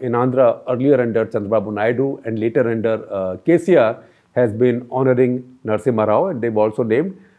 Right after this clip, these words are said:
a very important, uh, highway leading from the airport, new airport into the city after Narasimha Rao. So in spite of that, that Telangana was Congress party's pocket borough,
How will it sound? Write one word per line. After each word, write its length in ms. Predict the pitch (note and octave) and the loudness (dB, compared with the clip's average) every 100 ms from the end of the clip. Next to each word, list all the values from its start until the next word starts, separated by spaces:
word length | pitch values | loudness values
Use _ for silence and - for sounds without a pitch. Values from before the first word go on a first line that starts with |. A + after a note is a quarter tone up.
| - | -8
a 60 | C#3 | 0
very 380 | D3+ F3+ F3+ C#3 | 2 2 0 -4
important, 680 | B2 - C3 B2+ D#3 C#3+ D3 - - | -2 6 6 6 2 2 -4 -18 -4
uh, 420 | G#2 G#2 G#2+ G#2+ G#2+ - _ _ _ _ _ _ - | 0 2 2 0 -2 -10 _ _ _ _ _ _ -20
highway 800 | - - - D3 F#3+ C#3+ G2 - _ - | -20 -18 2 6 6 6 2 -4 _ -6
leading 340 | A#2 C3 C#3+ | 0 2 0
from 180 | C#3+ C3+ | 0 0
the 200 | B2+ B2+ | 0 0
airport, 600 | B2+ C#3 C#3+ C3 B2+ B2+ | 2 2 2 2 2 -2
new 180 | B2 B2+ | 0 2
airport 380 | A#2 A#2 A#2+ A2+ | 2 2 -2 -2
into 140 | A2 | -4
the 140 | A2+ G#2+ | -2 -4
city 380 | - G2 C#3+ D3+ _ _ - | -6 -6 -6 -6 _ _ -4
after 480 | G#2 G2+ E3+ F#3+ - _ - | -4 0 -2 -2 -8 _ -2
Narasimha 380 | B2+ B2 C3 G#2 | 0 2 0 0
Rao. 220 | D#2 - _ _ | -4 -12 _ _
So 360 | - A3+ A3 - | 4 4 4 -2
in 80 | E3+ | -4
spite 400 | - - A3+ A#3+ | -4 4 6 6
of 160 | G#3 B2 | 4 6
that, 360 | G2+ G#2 - - | 2 0 -12 -4
that 300 | G#2+ C3 C3 | 2 2 4
Telangana 580 | D#3+ F#3 D#3 C#3+ C#3+ D3 | 6 6 4 4 4 4
was 300 | C#3 B2+ - - | 2 0 -10 0
Congress 300 | C3 C3+ C3+ | 4 4 4
party's 420 | B2+ G#2+ A2+ G#2+ | 2 0 -2 -4
pocket 440 | - G#2+ A#2 G2 | -2 -2 -2 -6
borough, 300 | F2+ B2+ F3+ | -2 0 0